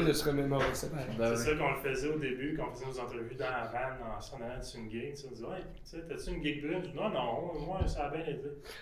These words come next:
Speaker 3: Ah, attends un peu, écoute bien ça. » Puis là, là, ça
Speaker 2: Là,
Speaker 3: part,
Speaker 2: ça
Speaker 3: ça.
Speaker 2: part, puis là, t'as l'autre, puis t'as l'autre, puis t'as l'autre.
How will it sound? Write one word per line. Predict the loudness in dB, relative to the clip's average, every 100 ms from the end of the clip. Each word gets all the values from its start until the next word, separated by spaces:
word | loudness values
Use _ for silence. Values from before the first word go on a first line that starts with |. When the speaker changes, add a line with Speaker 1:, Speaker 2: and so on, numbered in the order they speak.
| -12 2
Speaker 3:
Ah, | 6 8 6 4 0 0
attends | 2
un | 2 2 8
peu, | 10 10
écoute | 8 8
bien | 6 6
ça. » | 2 0 -2 0
Puis | 2
là, | 2
là, |
ça | 0 -6 -8 -4
Speaker 2:
Là, | 0
Speaker 3:
part, | 2 4
Speaker 2:
ça | 4 4
Speaker 3:
ça. |
Speaker 2:
part, | 8 8 8
puis | 4
là, | 4
t'as | 4
l'autre, | 6 6 6
puis | 0 0
t'as | 2
l'autre, | 4 2 -2
puis | -10 -8
t'as | -6
l'autre. | -6